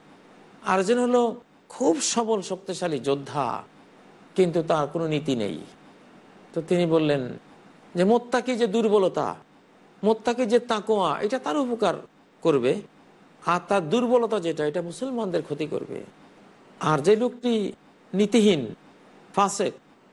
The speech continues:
তার যেই ফাসেকি, এটা তার ব্যক্তির ক্ষতি করবে, কিন্তু তার যে রণকৌশল,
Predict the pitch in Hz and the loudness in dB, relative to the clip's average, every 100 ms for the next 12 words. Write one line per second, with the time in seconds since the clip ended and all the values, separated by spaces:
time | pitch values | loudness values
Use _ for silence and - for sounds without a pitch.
0 | _ 208 240 220 247 240 226 208 208 240 | _ 0 0 4 4 4 0 -6 -4 -2
1 | 269 247 175 135 - - - - 214 233 | -2 0 -2 -2 -10 -20 -20 -6 2 2
2 | 240 240 226 214 220 302 247 240 214 165 | 2 0 2 2 2 0 2 2 2 2
3 | 139 139 196 - - - - 247 247 262 | 2 0 -4 -8 -20 -20 -4 0 2 2
4 | 254 254 247 262 262 - 208 135 175 254 | 2 0 2 2 2 -2 -4 0 4 4
5 | 262 311 - 220 139 | 2 0 0 -2 -2